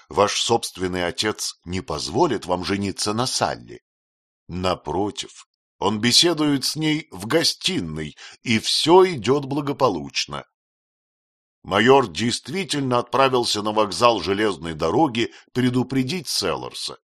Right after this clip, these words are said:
После того в Росмор-Тоуэрсе целую неделю замечалось большое оживление. Оба графа были такими противоположностями во всем, что вскоре сошлись между собою.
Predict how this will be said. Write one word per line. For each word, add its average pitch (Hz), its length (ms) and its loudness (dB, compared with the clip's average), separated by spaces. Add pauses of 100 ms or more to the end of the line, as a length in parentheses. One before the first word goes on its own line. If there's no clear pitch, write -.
(600)
После 80 400 0
того 90 540 -2 (260)
в 85 160 -2
Росмор-Тоуэрсе 117 1300 4
целую 170 600 2
неделю 139 480 0
замечалось 95 680 -2
большое 104 640 0
оживление. 95 840 -6 (800)
Оба 82 320 2
графа 71 560 -4 (320)
были 120 380 2
такими 117 580 0
противоположностями 98 1300 0
во 69 180 -6
всем, 113 540 -2 (260)
что - 300 0
вскоре 180 480 2
сошлись - 640 -4
между 82 360 -6
собою. 71 520 -8